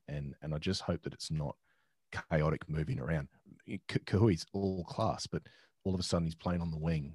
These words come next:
when for the last two years he's been playing in the centres. Is that gonna be a positive change? Is that gonna add anything? Tafu's a great player, and Tafu's been there for a while. Um,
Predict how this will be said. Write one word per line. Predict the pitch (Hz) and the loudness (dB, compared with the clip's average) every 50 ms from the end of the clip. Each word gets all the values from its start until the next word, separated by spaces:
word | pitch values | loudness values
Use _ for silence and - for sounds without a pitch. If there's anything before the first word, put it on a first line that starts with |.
| - | -8
when | - 82 80 76 73 76 76 - - | -2 0 0 0 0 -4 -8 -12 -14
for | - | -8
the | - 82 | -4 0
last | 80 78 78 - | 0 0 -2 -2
two | - - 78 | -4 -4 -2
years | 76 78 76 73 | 0 0 -2 -2
he's | 76 76 82 | -6 -8 -8
been | 69 71 | -10 -12
playing | - - 80 80 78 76 | -10 -6 -4 -4 -2 -2
in | 71 | -4
the | 71 | -6
centres. | - - 82 82 82 80 - - - - - - | -6 -4 -2 -2 -2 -2 -6 -8 -10 -12 -8 -6
Is | 85 80 | -2 0
that | 90 - - | 0 0 0
gonna | - 85 82 | -2 -2 -2
be | 80 80 78 | -2 -2 -4
a | 76 | -4
positive | - - - 90 82 82 78 76 71 | -6 -4 -4 -4 -2 -2 -2 -4 -4
change? | - - - 69 - - - - - - | -4 -6 -6 -6 -6 -8 -10 -12 -12 -8
Is | 80 82 | -4 -2
that | 85 82 - | -2 -2 -2
gonna | - - 78 - - - | -2 -4 -4 -4 -4 -4
add | 76 78 78 | -4 -4 -2
anything? | 80 76 76 - - - - - _ _ - - - _ _ - | -2 -4 -4 -6 -6 -8 -8 -10 _ _ -20 -20 -20 _ _ 6
Tafu's | - 127 131 120 - 104 87 80 80 | 8 10 10 10 8 4 2 2 0
a | |
great | 78 85 82 80 82 82 82 - | 0 2 2 2 4 2 0 0
player, | - 92 101 | 2 2 4
and | 107 95 | 4 8
Tafu's | - 127 127 - 107 87 | 8 8 10 10 8 2
been | - - 104 110 101 | 4 4 4 6 6
there | 85 78 | 4 2
for | 82 - 73 | 0 -2 -4
a | 73 | -4
while. | 73 73 69 78 90 - - - - - - - _ - | -2 0 0 0 -2 -2 -6 -14 -20 -20 -20 -20 _ -6
Um, | - 71 80 80 82 82 - | 0 2 2 2 2 0 -2